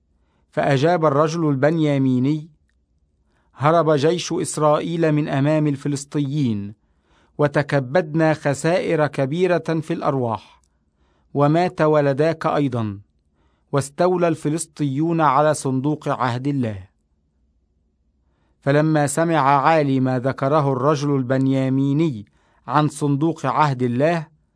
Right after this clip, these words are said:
سقط إلى الوراء قرب البوابة، فانكسرت رقبته.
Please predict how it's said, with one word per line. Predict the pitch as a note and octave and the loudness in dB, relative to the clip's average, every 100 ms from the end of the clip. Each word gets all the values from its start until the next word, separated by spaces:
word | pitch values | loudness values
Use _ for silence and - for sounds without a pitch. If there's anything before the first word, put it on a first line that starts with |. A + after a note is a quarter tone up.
| _ _ _ _ | _ _ _ _
سقط | - G3 G3+ F#3 F3+ | -2 -2 0 -2 -2
إلى | D#3+ D3 | 0 0
الوراء | C#3+ C3+ D3 D#3 D#3+ - _ _ _ | 2 2 4 2 0 -8 _ _ _
قرب | - F#3+ D3 | 0 0 2
البوابة، | D#3+ C#3+ D3 C#3 C3+ A2+ G#2+ - _ _ _ _ _ | 0 0 0 2 0 -2 -8 -12 _ _ _ _ _
فانكسرت | - D3+ C#3+ F3+ F3 E3 E3 E3 | -2 0 0 -4 -2 0 0 -2
رقبته. | E3 D#3 C#3+ C3+ G#2+ G#2 | -2 0 -2 -2 -6 -8